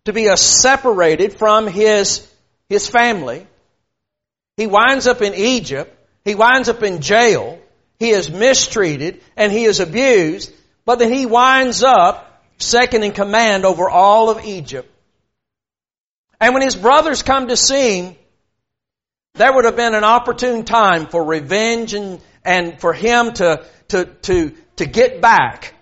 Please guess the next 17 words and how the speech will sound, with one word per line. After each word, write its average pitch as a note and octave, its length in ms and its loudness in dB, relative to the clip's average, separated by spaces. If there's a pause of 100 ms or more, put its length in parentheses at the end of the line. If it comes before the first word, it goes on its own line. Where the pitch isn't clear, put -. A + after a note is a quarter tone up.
(120)
at F#3+ 160 2
his F#3 140 0
brothers D#3+ 640 0 (400)
for F3+ 100 -6
how F#3+ 220 2
they F#3 160 -2
had E3 140 -6
treated D3+ 360 -8
him. G2 140 -20 (840)
But G3 160 -8
you A3 80 -6
remember A#3 360 -2
the G#3+ 100 -4
sweet A3+ 380 -4
disposition F#3+ 760 -8 (1300)
of - 120 -20
Joseph? E3 600 -8